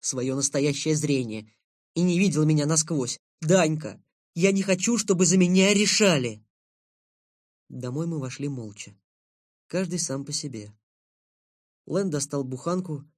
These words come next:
нарезал и принялся мрачно жевать черствый хлеб. Я таким самоуничижением заниматься не стал. Выудил кусок вяленого мяса и с чувством вгрызся в него. За этим занятием нас и застал котенок.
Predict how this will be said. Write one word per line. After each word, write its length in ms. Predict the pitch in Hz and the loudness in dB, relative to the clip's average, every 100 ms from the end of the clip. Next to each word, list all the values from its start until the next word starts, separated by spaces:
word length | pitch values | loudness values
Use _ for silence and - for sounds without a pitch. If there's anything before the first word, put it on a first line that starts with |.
| _ _ | _ _
нарезал 500 | 123 131 165 160 147 - | -6 -2 -2 0 -2 -4
и 120 | 131 | -12
принялся 500 | - 151 170 156 135 | -6 -4 -4 -4 -4
мрачно 380 | 120 143 - 127 | -4 -6 -6 -8
жевать 300 | 117 120 127 | -6 -8 -8
черствый 420 | 127 117 - 117 | -8 -8 -10 -12
хлеб. 320 | - 101 - _ _ _ _ _ _ _ _ _ - | -10 -12 -14 _ _ _ _ _ _ _ _ _ -12
Я 220 | 143 160 | -8 -8
таким 400 | 147 139 156 151 | -10 -6 -4 -2
самоуничижением 1120 | - 147 151 151 151 147 185 165 123 113 107 - | -2 -2 0 -2 -2 -2 -2 0 -4 -6 -16 -10
заниматься 520 | 131 131 131 143 135 | -6 -4 -4 -6 -8
не 80 | 131 | -8
стал. 340 | - 107 - _ _ _ _ _ _ | -8 -10 -14 _ _ _ _ _ _
Выудил 560 | 143 156 285 196 151 139 | -4 4 4 6 2 0
кусок 400 | 151 151 190 185 | -2 0 0 0
вяленого 440 | 131 160 139 127 123 | 0 2 2 -2 -2
мяса 500 | 165 233 - 165 156 _ _ _ | 0 0 0 -4 -10 _ _ _
и 100 | - | -12
с 40 | 139 | -8
чувством 680 | - - 247 233 - 170 165 | -6 -4 -2 -2 -2 -2 -2
вгрызся 800 | 127 123 135 139 131 - - 120 | -4 -6 -4 -2 0 -2 -4 -8
в 60 | |
него. 320 | 113 104 - - _ _ _ _ _ _ _ - | -8 -10 -12 -18 _ _ _ _ _ _ _ -2
За 160 | - | 2
этим 300 | 175 196 160 | 4 4 0
занятием 680 | 131 131 202 214 214 202 190 - _ - | -2 0 0 2 0 0 -4 -12 _ -4
нас 260 | 156 202 175 | 0 2 2
и 20 | |
застал 420 | 156 156 143 156 | 0 0 -2 -4
котенок. 580 | 156 143 117 98 98 | -4 -6 -6 -8 -14